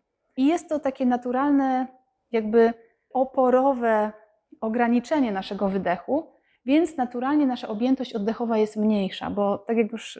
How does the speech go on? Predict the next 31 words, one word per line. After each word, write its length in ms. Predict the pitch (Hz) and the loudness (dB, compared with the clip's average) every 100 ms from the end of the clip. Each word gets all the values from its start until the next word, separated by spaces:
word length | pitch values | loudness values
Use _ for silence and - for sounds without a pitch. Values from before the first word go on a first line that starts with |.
| 190 | -10
tutaj 180 | - 202 | -4 -4
wspomniałam 520 | - 220 220 208 202 | -4 -2 0 2 0
a 60 | - | -2
propos 300 | - 208 214 | -6 -4 -2
tej 200 | 220 208 | -2 0
jogi, 580 | 202 175 185 226 - _ _ | 0 0 -2 -4 -4 _ _
faktycznie 760 | - 220 - 320 - 240 220 - | 0 0 0 -4 -2 -2 -2 0
nasz 260 | 233 302 - | 0 0 -2
oddech 420 | - 285 254 247 | -4 0 2 0
jest 160 | 240 233 | -4 -2
bardziej 320 | 269 277 269 | 0 2 0
ekonomiczny, 800 | - 226 214 190 180 - 185 - _ _ _ _ _ | 0 -2 0 -2 -6 -10 -10 -10 _ _ _ _ _
kiedy 240 | - 277 285 | -6 0 2
my 120 | 294 | 2
po 120 | 294 | -2
prostu 440 | 254 247 - 269 - _ | -4 -6 -2 -2 -2 _
mamy 260 | 233 254 262 - | 2 4 2 0
mniejszą 440 | 233 247 277 - 226 | -4 0 0 -2 -8
objętość 540 | 220 240 254 202 - | -4 0 -2 -4 -12
oddechową. 580 | 185 190 190 185 156 151 - _ _ | -10 -10 -8 -6 -6 -10 -14 _ _
Obserwuje 720 | 247 240 233 208 226 254 240 | 0 2 -2 -2 0 0 0
się 220 | - 202 | -2 -6
to, 380 | 190 185 175 214 | -4 -2 0 0
że 240 | 220 202 202 - _ _ _ | 0 0 0 -6 _ _ _
w 20 | |
wyniku 360 | 226 240 240 226 | 2 4 2 -6
stresu, 640 | - 226 226 226 190 185 - _ _ _ _ _ _ | -2 2 2 0 -4 -4 -8 _ _ _ _ _ _
w 100 | 202 196 | -8 -2
wyniku 800 | 233 240 - 226 214 214 208 208 _ _ _ _ _ - | 0 0 -2 -2 0 2 -2 -6 _ _ _ _ _ -4
błędnych 360 | 240 240 233 | 0 2 0
przekonań 640 | - 220 220 208 196 175 | -4 -6 -2 0 2 0